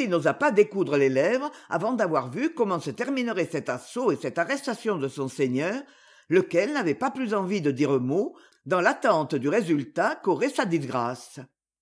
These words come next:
Ce résultat fut qu'on apporta la cage auprès de son lit, qu'on l'enferma dedans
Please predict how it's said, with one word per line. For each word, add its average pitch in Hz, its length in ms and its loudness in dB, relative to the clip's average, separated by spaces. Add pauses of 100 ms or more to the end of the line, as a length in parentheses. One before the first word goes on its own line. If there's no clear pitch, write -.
(200)
Ce 202 80 2
résultat 208 520 2
fut 240 380 -2 (200)
qu'on 170 140 0
apporta 254 360 -2
la 170 140 2
cage 160 340 0
auprès 147 260 0
de 190 120 0
son 131 240 -2
lit, 175 340 0 (180)
qu'on 180 120 -2
l'enferma 214 500 0
dedans 139 480 0